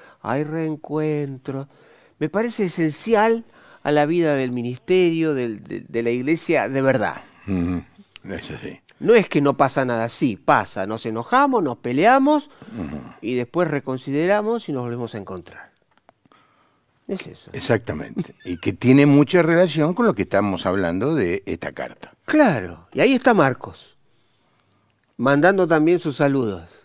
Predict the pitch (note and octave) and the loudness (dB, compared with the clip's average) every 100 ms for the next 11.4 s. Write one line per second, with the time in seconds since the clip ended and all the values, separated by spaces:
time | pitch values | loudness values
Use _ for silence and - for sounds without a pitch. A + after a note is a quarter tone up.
0 | _ - A#2 C3+ B2+ B2 G2+ F2+ F#2+ B2 | _ -2 0 0 -4 -2 -4 -6 -4 -2
1 | A#2+ A#2 B2 - B2 A3 - C3 C3+ B2+ | -2 -4 -4 -6 -6 -6 -8 -8 -4 -4
2 | B2 A2 A2+ A#2+ - D#3+ D#3 - F#4 E4+ | -4 -6 -6 -8 -6 -8 -8 -6 -2 -2
3 | - F#3+ G#3+ - _ _ _ - - - | -4 -8 -8 -10 _ _ _ -18 -12 -10
4 | - - - - - - - A#2 C#3 F3 | -10 -12 -20 -20 -20 -14 0 6 8 8
5 | - A2 - A#2+ A#2 F2 F2 F2+ G2 F2 | 8 4 4 2 2 0 0 0 -2 -4
6 | E2+ E2 F#2 F2+ E2 D2 D2+ G#2 A2 G2+ | -6 -2 0 0 -2 -4 -4 0 2 0
7 | F#2+ E2+ D2 E2 D#2+ F#2 - F#2 E2 - | -4 -8 -8 -6 -4 -4 -4 -8 -10 -16
8 | - - _ _ _ _ - D#2+ F#2 F#2 | -20 -20 _ _ _ _ -10 -4 -2 -2
9 | F#2 F2+ - - C#2 C#2 C#2 E2 G#2+ D2 | -2 -4 -8 -12 -12 -12 -8 -2 -2 -2
10 | C#2+ C#2 C#2+ F#2+ - C#2+ - F#2+ E2+ - | -8 -12 -8 -8 -8 -10 -8 -6 -6 -8
11 | C#2 - D#2 F#2 | -14 -12 -10 -10